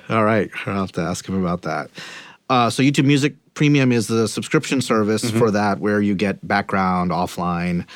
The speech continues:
Speaker 1: without ads,
Speaker 2: Yeah.
Speaker 1: interruptions. And so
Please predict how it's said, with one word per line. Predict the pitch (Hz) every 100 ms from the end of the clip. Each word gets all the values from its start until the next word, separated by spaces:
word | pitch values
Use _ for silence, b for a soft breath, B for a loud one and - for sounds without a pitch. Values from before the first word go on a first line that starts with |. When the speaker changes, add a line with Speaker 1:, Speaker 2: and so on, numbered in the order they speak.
| B B B
Speaker 1:
without | 95 98 90
ads, | 92 90 87
Speaker 2:
Yeah. | 90
Speaker 1:
interruptions. | 87 82 - 87 82 85 - B B B B
And | - 117 107
so | - 123 120 117 113 110